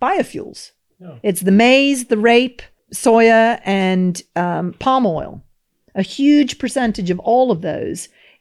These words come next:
Speaker 1: is in biofuels.
Speaker 2: Hmm.
Speaker 1: And this is,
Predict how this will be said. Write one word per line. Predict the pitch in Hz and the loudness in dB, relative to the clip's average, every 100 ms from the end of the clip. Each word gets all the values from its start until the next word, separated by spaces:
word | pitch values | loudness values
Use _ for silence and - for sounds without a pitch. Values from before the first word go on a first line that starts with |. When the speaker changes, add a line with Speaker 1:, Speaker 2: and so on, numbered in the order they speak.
| - | 0
Speaker 1:
is | 185 175 175 180 - | 2 2 -4 -10 -8
in | 190 180 180 185 | -6 -4 -6 -8
biofuels. | - 214 226 226 - - - - - _ _ _ _ | -6 -4 -2 -4 -8 -10 -10 -18 -20 _ _ _ _
Speaker 2:
Hmm. | - 131 101 85 _ _ _ _ _ _ _ _ _ | -14 -12 -12 -16 _ _ _ _ _ _ _ _ _
Speaker 1:
And | 185 180 180 175 - 208 - | -2 0 -2 -4 -8 -20 -16
this | 180 180 208 220 - - | -12 0 2 2 -6 -6
is, | 233 214 180 - | -2 -2 -2 -12